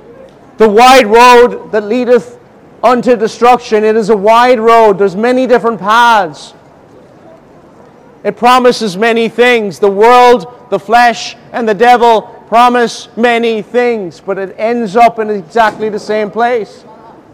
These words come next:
Hell and destruction.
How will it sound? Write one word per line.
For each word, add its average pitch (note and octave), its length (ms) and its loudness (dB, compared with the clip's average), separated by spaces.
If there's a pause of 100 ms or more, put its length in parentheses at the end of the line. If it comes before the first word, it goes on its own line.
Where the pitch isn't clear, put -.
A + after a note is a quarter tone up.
(120)
Hell A3 680 2 (600)
and G3 580 -2 (120)
destruction. G3 880 -2